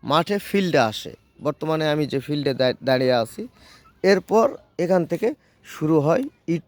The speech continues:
তৈরির কাজ। এখান থেকেই শুরু আমাদের ইট তৈরির কাজ। ঠিক এভাবে একটা, একটা, একটা, একটা, একটা, একটা, একটা, একটা করে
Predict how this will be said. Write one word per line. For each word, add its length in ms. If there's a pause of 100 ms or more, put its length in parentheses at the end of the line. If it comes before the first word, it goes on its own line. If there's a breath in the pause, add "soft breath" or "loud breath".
তৈরির 460
কাজ। 280 (1120 soft breath)
এখান 300
থেকেই 260
শুরু 360 (180)
আমাদের 400 (180)
ইট 180 (100)
তৈরির 400
কাজ। 180 (180)
ঠিক 220
এভাবে 360
একটা, 400
একটা, 320
একটা, 280
একটা, 240
একটা, 320
একটা, 300
একটা, 260
একটা 240
করে 320